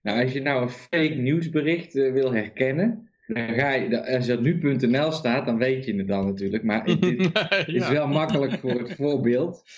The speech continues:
Speaker 2: Ja.
Speaker 1: Eh, hier staat dus drieënvijftig komma twee miljoen euro aan bitcoins. En er staat in het hele artikel, terwijl het toch ontzettend, ehm, eh,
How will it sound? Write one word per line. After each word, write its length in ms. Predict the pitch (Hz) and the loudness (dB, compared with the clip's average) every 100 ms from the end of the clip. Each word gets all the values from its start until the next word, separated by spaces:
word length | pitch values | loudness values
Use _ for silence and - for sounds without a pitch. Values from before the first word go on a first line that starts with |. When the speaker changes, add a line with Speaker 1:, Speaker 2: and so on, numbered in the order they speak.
| - - _ _ - | -20 -20 _ _ -4
Speaker 2:
Ja. 440 | 131 131 123 123 127 | 0 0 0 0 0
Speaker 1:
Eh, 100 | 127 | 0
hier 140 | 190 | 0
staat 340 | 190 170 170 | 0 -2 -2
dus 300 | 160 143 147 123 | -2 -4 -4 -4
drieënvijftig 720 | 120 175 196 190 156 139 - | -2 0 0 0 0 -2 -6
komma 180 | - 120 | -6 -6
twee 220 | 120 143 | -2 -2
miljoen 420 | 143 135 131 135 117 | -2 -2 0 0 0
euro 560 | 127 127 117 120 120 | 2 2 2 0 0
aan 300 | 110 107 110 | 0 2 2
bitcoins. 920 | 113 107 98 95 87 87 90 90 - _ - - - | 2 -2 -4 -6 -4 -4 -4 -6 -14 _ -20 -20 -4
En 140 | 110 | 0
er 60 | 110 | 2
staat 300 | 110 135 135 | 2 0 2
in 80 | 135 | 2
het 100 | 107 | 2
hele 300 | 127 190 190 | 2 2 0
artikel, 540 | 123 127 202 190 135 | -2 -2 0 0 0
terwijl 220 | - 143 | 0 0
het 100 | 135 | 0
toch 120 | 135 160 | 0 -2
ontzettend, 680 | 127 - 180 131 117 - _ _ - - | -2 -2 0 0 -2 -4 _ _ -20 -4
ehm, 680 | 127 120 113 107 104 101 98 98 - _ _ - | 0 2 2 0 2 2 2 -2 -10 _ _ -14
eh, 280 | - 101 | -2 0